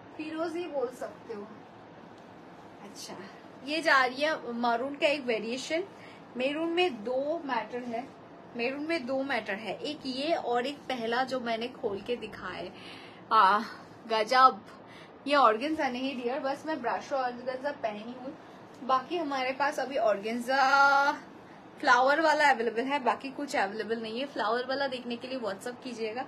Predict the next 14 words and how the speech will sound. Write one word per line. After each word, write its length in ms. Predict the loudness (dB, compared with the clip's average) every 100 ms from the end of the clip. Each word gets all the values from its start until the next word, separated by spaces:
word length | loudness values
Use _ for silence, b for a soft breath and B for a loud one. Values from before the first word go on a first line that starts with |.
| B B B -10
इसमें 320 | -4 0 2
ब्लाउज 300 | 4 2 2
पीस 260 | -6 -12 -8
नहीं 220 | -6 -6 -6
है। 220 | -8 -8 -12 B B -10
अच्छा, 200 | -8 -8 -10 -12 -20 -20 0
पाँच, 380 | 4 6 4 -2 -10 -14 -10 -2
पाँच 360 | 0 0 -2
या 100 | -4 -4
छह 240 | -4 -4
पीस 320 | -4 -8 -10
में, 220 | -6 -6 -6 B B -8
नहीं, 140 | -6
पाँच 400 | -2 -2 -2 -4